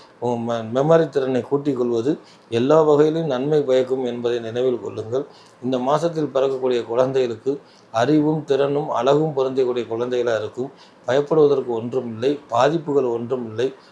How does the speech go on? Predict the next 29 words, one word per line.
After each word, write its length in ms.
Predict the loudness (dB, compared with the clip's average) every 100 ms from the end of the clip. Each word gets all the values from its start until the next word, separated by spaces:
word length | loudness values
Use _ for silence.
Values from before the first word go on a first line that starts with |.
| -20
சீர்மிகு 560 | -4 0 2 2 2 2
குழந்தைகளாக 640 | 0 0 0 0 0 -2
இருக்கும். 340 | -4 -8 -10 -12 -20 -12 -6
அரசாங்கத் 520 | -2 2 4 4 2
துறையில 260 | 2 2 0
இருப்பவர்களுக்கு 680 | 0 0 0 0 0 -2 -2 -10 -20 -2
காரிய 440 | 2 4 4 2
சித்திகள் 440 | -2 -8 -2 0
கைகூடி 380 | 2 2 4 4
வரக்கூடிய 400 | 4 4 0 -4
இந்த 180 | -4 -4
காலகட்டத்தில் 680 | 0 0 -2 -6 -6 -6 -6 -12 -20 -2
தேவையற்ற 640 | 2 4 4 2 2 0
பேச்சுக்கள் 540 | 2 0 0 -2 -2 -2 -10 _ -4
நட்பு 360 | -4 2 4
வட்டத்தில் 400 | 6 4 0 -2
எச்சரிக்கையாம 640 | -2 -2 -4 0 0 0
இருக்கிறது. 480 | 0 0 -4 -2 -4 -8 -20 -8
நெடுநாட்களாக 760 | -2 2 4 2 4 6 6 4
நம்மளோட 460 | 0 0 0 0
நட்பா 340 | -2 -4 0 0
தானே 260 | 2 0
இருந்தாருன்னு 400 | -2 -2 -2 -2
சொல்லி 240 | -4 -2 2
ஆபீஸ் 360 | 2 2 -4
விஷயத்தை 360 | -6 -4 -4 -2
ஏதாவது 260 | -2 -2 -4
சொல்ல 280 | -2 -2
போக, 220 | -2 -2